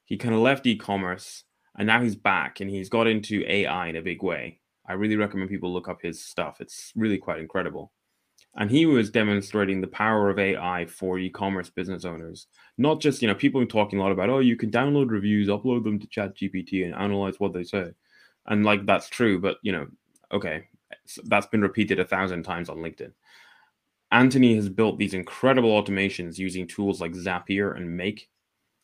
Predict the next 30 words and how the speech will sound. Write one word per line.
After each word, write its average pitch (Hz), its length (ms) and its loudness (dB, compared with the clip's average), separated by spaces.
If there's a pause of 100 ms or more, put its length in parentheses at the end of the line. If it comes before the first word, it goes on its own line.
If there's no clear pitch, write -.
(180)
to 107 440 4
allow 101 440 4
you 98 280 2
to, 90 580 -4 (360)
um, 90 520 -4 (680)
do 113 100 -2
qu-, - 580 -14
quite 156 320 4
remarkable 101 640 2
things, 76 440 -14 (160)
such 104 260 -2
as 95 100 0
your 95 100 -2
customer 92 380 -8
service 92 380 -4
emails, 82 480 -8 (640)
all 107 240 6
through 90 600 -2 (240)
Chat 92 220 -6
G 92 100 -6
P 87 100 -6
T. 85 300 -8
So - 180 0
it's 104 140 2
not 139 180 6
just 131 160 -2
like, 107 240 2 (240)
you 110 80 2
know, 101 140 4
in, 113 280 4